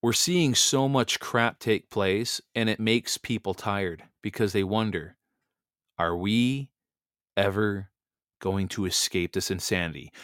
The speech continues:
We're seeing Lucifer and Satan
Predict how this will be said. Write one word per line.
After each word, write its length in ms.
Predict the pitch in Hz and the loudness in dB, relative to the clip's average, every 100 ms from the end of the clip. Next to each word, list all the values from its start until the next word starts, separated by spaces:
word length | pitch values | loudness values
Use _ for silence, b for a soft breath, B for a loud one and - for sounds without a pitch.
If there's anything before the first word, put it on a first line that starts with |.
| B - | B -4
We're 140 | 98 | -2
seeing 540 | - - 110 98 82 92 | 0 4 4 4 0 -2
Lucifer 640 | 104 120 135 - 135 139 | 0 2 0 2 2 2
and 160 | 101 98 | 0 -2
Satan 560 | - 104 113 139 139 | 0 0 0 0 -4